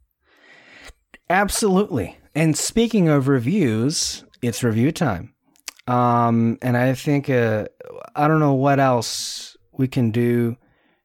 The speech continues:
to lighten the mood up more than talking about Borat's subsequent movie film, which is now streaming on Amazon Prime.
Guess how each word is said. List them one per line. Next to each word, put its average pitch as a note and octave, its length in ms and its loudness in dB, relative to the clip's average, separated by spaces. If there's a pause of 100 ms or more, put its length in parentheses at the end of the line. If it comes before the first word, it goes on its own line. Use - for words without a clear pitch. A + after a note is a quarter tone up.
(160)
to A#2 300 -2 (240)
lighten B2 520 0
the A#2+ 80 0
mood A#2 260 2
up A2+ 140 -2
more G#2+ 580 -2
than A2 200 -6
talking A2 360 -4
about G2 480 -4
Borat's G2 560 -2
subsequent - 800 -6
movie G#2+ 300 -2
film, F#2 380 -8
which F#2+ 200 -8
is G#2 180 -8
now A2 180 -2
streaming D3 580 0
on A#2 140 0
Amazon G#2 600 -4
Prime. F2 520 -6